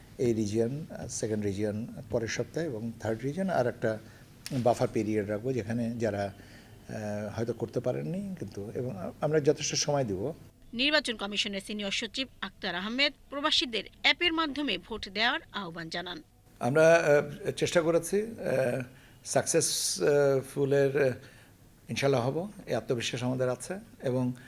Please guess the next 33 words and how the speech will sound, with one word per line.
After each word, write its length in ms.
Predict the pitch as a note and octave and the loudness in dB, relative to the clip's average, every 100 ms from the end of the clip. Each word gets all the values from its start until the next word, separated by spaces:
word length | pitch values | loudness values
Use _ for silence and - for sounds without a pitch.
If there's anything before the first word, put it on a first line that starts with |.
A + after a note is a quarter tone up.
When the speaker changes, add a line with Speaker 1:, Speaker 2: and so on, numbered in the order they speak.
| - - - - | -20 -20 -16 -8
Speaker 1:
আহ, 220 | B2+ B2+ | -6 -4
আমাদের 260 | A#2+ B2+ | 0 0
যে 100 | A2+ | 0
টিম 240 | A#2+ D3 D3 | -2 -2 0
এখানে 400 | C3+ C#3 C3 B2+ | 0 0 0 0
কাজ 220 | B2+ A#2 | -2 -2
করছেন, 480 | B2+ A2+ - D3+ - | -4 -6 -6 -6 -4
আহ, 260 | C3 B2 A#2 - - - | 0 0 -4 -10 -10 -4
তারা 360 | A#2+ B2 B2+ | 0 0 0
আত্মবিশ্বাসী, 680 | - A2+ C3+ B2 - C#3+ G3 A3 - - - | -4 -6 -6 -4 -4 -4 -6 -8 -14 -20 -10
প্রত্যয়ী 480 | - - - D3 F#3 A3+ | -6 -4 -2 -2 -2 -8
এবং 320 | - A2+ A#2+ A#2 - - - | -8 -4 -6 -8 -16 -20 -18
একটা 140 | - G#2 | -12 -6
সুন্দর, 320 | - C#3 C#3 | -2 0 2
আহ, 280 | C#3 - B2+ | 0 -6 -4
ব্যবস্থাপনা 520 | A#2+ B2 - C3+ C3+ | -2 -2 0 0 0
গড়ে 280 | A#2+ B2+ B2+ | 0 2 2
আমাদেরকে 540 | A2+ B2 A#2 B2 A#2 A#2 - - - - | 2 -2 -2 -2 -2 -4 -18 -20 -14 -2
প্রবাসী 340 | C3 C3 D3+ | 0 2 0
এবং, 420 | C#3+ B2 B2+ B2+ | 0 0 0 -4
আহ, 300 | B2+ A#2+ A#2+ | -4 -2 -2
দেশের 340 | A#2 A2+ A2 C3+ | -2 -4 -2 -2
ভিতরে 320 | A#2 C#3 A#2+ | 0 0 2
যারা 320 | A#2 A2+ A2+ G#2+ - - - - G#2+ | 0 0 -2 -6 -16 -20 -20 -14 -8
ভোট, 280 | G#2+ A#2 A2+ | -4 -4 -2
এই 240 | A#2 A2+ B2+ - | -2 -2 -6 -8
পোস্টাল 280 | A#2+ C3 B2 | -4 -2 0
ভোটের 360 | A#2+ A#2+ B2 | 0 0 -2
মাধ্যমে 520 | A#2+ A#2 A#2 A#2+ A#2 A#2+ | -2 -4 -2 -2 -4 -6
করতে 220 | A2+ - | -6 -4
পারে 180 | A#2 - | -4 -4
না, 120 | - | -2
এবং 320 | A#2 B2+ C3+ | 0 0 -2